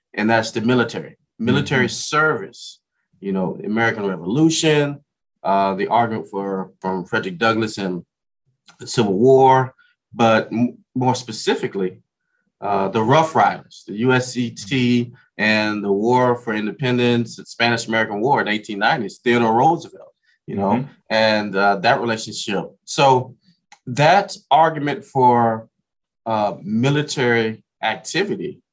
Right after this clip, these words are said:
Speaker 1: how do you see that as a case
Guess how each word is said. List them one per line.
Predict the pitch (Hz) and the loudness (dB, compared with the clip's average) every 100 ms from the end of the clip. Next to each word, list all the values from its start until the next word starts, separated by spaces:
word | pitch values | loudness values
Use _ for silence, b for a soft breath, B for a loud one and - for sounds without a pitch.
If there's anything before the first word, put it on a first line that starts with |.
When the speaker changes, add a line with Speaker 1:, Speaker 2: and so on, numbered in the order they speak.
| _ _ _ _ _ _ | _ _ _ _ _ _
Speaker 1:
how | - 147 165 | -2 2 4
do | 160 | 2
you | 160 | 0
see | 160 - 135 123 | 0 -2 -2 -2
that | 101 117 143 113 - - - _ - | -2 0 2 0 -4 -16 -20 _ -10
as | 113 113 107 104 101 - | -4 0 0 0 -6 -4
a | 110 | -4
case | 107 - 147 113 87 - - | -4 -4 0 0 0 -6 -10